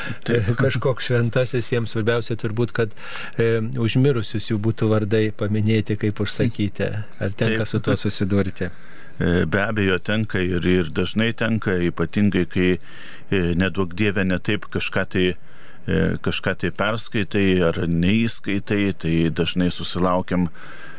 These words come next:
Speaker 1: e, susilaukiam vizitų po, po šventųjų mišių arba net ir, e,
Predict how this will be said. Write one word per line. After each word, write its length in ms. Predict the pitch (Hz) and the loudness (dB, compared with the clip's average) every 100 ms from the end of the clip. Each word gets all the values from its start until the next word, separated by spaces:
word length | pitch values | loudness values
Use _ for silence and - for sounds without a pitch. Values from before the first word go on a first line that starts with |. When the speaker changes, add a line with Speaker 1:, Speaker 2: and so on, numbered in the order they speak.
| - - | -8 -4
Speaker 1:
e, 320 | 82 82 85 | 0 0 0
susilaukiam 720 | - 90 92 92 90 98 92 | 0 -2 0 0 0 0 2
vizitų 400 | 92 85 98 92 | 2 0 0 -2
po, 220 | 82 87 90 85 - - - | 0 2 2 0 -4 -8 -4
po 140 | 87 | -2
šventųjų 560 | - 90 87 110 117 113 | 0 0 0 2 2 4
mišių 460 | 110 101 - 107 98 | 2 2 0 0 2
arba 260 | 85 - 85 | 2 0 2
net 240 | 82 - | 2 0
ir, 160 | 85 78 | 0 0
e, 880 | - - - - - - 85 82 | -2 -8 -8 -8 -6 0 2 2